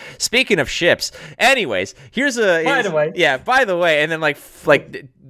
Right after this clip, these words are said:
Speaker 1: it, it's round three, and we're just still going on and on
Speaker 2: We're
Speaker 1: about
Speaker 2: still talking about the ship.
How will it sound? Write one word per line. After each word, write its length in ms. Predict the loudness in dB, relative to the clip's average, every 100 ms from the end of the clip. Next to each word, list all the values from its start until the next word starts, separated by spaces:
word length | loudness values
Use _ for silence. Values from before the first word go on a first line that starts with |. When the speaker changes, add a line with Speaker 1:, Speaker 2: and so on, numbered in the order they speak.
| -10 -4
Speaker 1:
it, 140 | 0
it's 160 | -2 -2
round 420 | 2 2 2 -2
three, 520 | -8 -2 0 0 -2 -2
and 160 | 0
we're 120 | 0 0
just 380 | -2 -4 -6
still 320 | -8 -2 -2 0
going 280 | -2 -2
on 200 | 0 0
and 100 | 0
on 160 | 0 0
Speaker 2:
We're 40 |
Speaker 1:
about 120 | 0 0
Speaker 2:
still 180 | 0
talking 240 | 0 0 0
about 200 | -2 -6
the 80 | -8
ship. 340 | -4 -4 -6